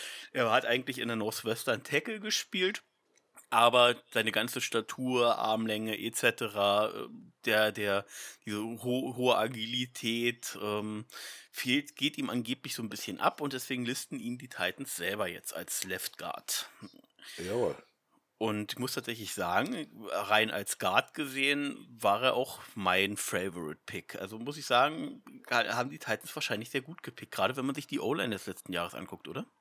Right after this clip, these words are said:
Speaker 2: Auf jeden Fall. Also sie, sie, sie, sie mussten was machen. Ähm, und, ähm, ja, du, du musst, äh, du musst deine Assets, ähm, beschützen. Du brauchst, die Offense Line ist eine der,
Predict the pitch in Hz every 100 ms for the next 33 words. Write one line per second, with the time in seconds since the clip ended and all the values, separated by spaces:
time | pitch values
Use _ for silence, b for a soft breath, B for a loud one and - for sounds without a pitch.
0 | _ _ _ _ _ - - 82 78 85
1 | 101 104 80 80 82 80 80 78 80 76
2 | 90 90 82 - 87 95 - 90 - -
3 | 117 170 _ _ 87 92 92 92 - 90
4 | 90 90 85 - 82 85 85 82 85 B
5 | B B B B _ - 78 - - _
6 | _ _ - _ _ - - _ _ _
7 | _ - 110 98 - _ - 90 76 101
8 | 98 135 - - 110 110 101 104 113 113
9 | - 104 104 87 107 131 117 - - 98
10 | 101 95 95 - 107 - 123 101 87 78
11 | 95 - 78 - 95 120 101 - 95 98
12 | 78 90 85 87